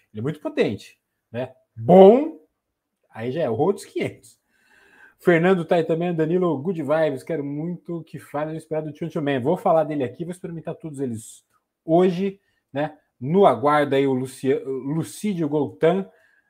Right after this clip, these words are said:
Nome bonito, hein? Creio que meu comentário será ignorado, mas aparentemente fui hoje excluído dos Chorados porque a crítica construtiva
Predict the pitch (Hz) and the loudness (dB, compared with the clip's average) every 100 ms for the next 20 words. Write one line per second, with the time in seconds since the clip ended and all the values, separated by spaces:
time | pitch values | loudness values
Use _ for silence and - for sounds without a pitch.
0 | - 117 113 104 120 208 143 143 151 147 | -20 -14 -10 -8 -6 -6 -6 -6 -8 -10
1 | _ _ _ _ 151 151 170 170 143 156 | _ _ _ _ -10 -8 -6 -4 -2 -2
2 | 156 - 156 156 143 131 127 123 135 143 | -2 -4 -6 -2 2 2 2 0 0 0
3 | 143 - 143 151 170 165 165 156 156 - | -4 -10 -6 -2 -2 -2 -6 -10 -12 -16
4 | - 170 156 165 165 - 160 160 156 160 | -8 -6 -4 -6 -8 -10 -10 -10 -8 -4
5 | 135 143 - - - 151 - 147 - - | -4 -6 -10 -14 -8 -8 -6 -8 -10 -14
6 | 151 - - 147 147 | -14 -14 -8 -6 -6